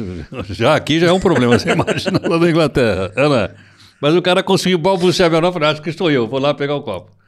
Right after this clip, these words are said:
Ou seja, essa jogada de marketing foi extraordinária, porque acho que o copo era, já era de isopor,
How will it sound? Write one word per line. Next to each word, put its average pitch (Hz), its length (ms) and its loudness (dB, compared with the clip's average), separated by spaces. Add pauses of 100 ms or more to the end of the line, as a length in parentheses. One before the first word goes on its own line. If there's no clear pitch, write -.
(480)
Ou 190 120 4
seja, 147 320 2
essa 190 420 2
jogada 117 420 2
de 107 120 2
marketing 107 600 0
foi 165 160 0
extraordinária, 151 800 2 (380)
porque 160 240 0
acho 180 320 2
que - 140 0
o 123 40 0
copo 160 400 2
era, 147 140 2
já 135 200 2
era 147 260 2
de 139 80 2
isopor, 131 560 0